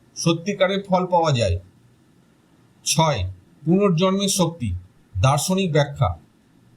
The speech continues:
ঘাস কাটলেও আবার গজায়,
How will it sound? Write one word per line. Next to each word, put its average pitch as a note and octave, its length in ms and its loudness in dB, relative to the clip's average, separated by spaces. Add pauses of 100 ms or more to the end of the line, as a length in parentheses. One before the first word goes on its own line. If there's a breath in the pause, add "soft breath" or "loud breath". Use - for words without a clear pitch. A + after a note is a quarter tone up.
(500)
ঘাস D#3 320 2
কাটলেও F#3+ 600 0 (340)
আবার E3+ 340 0
গজায়, A#2+ 440 0